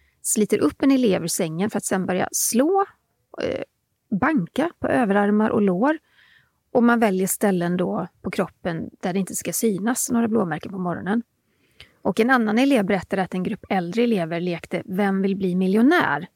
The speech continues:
med de yngre. Och de som svarade fel, ja, de fick stryk. En pojke som dansade med en äldre kvinnlig elev på helt o-, fick helt oprovocerat då ett knytnävsslag i bakhuvudet på dansgolvet.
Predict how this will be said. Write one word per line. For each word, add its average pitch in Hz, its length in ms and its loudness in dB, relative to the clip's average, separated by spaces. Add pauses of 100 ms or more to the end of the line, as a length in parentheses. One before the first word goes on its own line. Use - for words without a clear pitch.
med 190 200 0
de 190 140 -2
yngre. - 400 -4 (580)
Och 247 80 2
de 254 100 4
som 254 100 0
svarade 214 240 2
fel, 269 400 0
ja, 262 100 2
de 208 140 2
fick - 160 -2
stryk. - 680 -2 (400)
En 247 140 0
pojke 247 440 0
som 262 140 2
dansade 220 360 2
med 196 100 2
en 202 120 -2
äldre 185 220 -2
kvinnlig 185 300 -2
elev 165 340 -2
på - 220 -14
helt 320 400 0
o-, 240 140 0 (320)
fick - 180 -2
helt 220 160 -2
oprovocerat 180 520 -4
då 190 80 -2
ett 165 160 -6
knytnävsslag 185 720 -4
i 226 80 -4
bakhuvudet 220 580 -6
på - 40 -12
dansgolvet. 226 840 -4